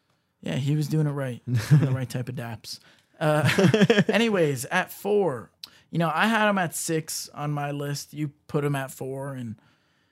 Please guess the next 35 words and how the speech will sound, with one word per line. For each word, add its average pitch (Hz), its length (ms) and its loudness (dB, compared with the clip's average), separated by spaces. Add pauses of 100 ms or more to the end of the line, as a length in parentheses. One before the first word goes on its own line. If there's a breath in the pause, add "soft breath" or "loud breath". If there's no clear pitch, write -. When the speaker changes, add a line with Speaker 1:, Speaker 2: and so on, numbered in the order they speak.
(160 soft breath)
Speaker 1:
with - 120 -12
the - 60 -20
type 143 200 -2
of 135 80 -12
guys 127 260 -8
we 127 80 -6
had, 127 220 -6
we 127 100 -10
ended 123 200 -8
up 120 80 -14
putting 123 160 -8
him 120 80 -12
at 120 120 -14
four. 131 220 -14
But 127 100 -12
it's 127 140 -10
Travis 139 340 -6
Kelce, 135 600 -10 (120)
and, 120 360 -10 (580)
you 127 100 -10
know, 127 140 -10
it's 135 140 -12
a - 20 -10
good 143 140 -4
argument. 143 440 -4
You 123 120 -10
know, 123 180 -6
he's 127 320 -6 (380 soft breath)
one 135 220 -2
of 143 60 -2
the 147 60 -4
best 135 240 -4
tight 139 180 -2
ends 127 220 -4
ever. 107 300 -10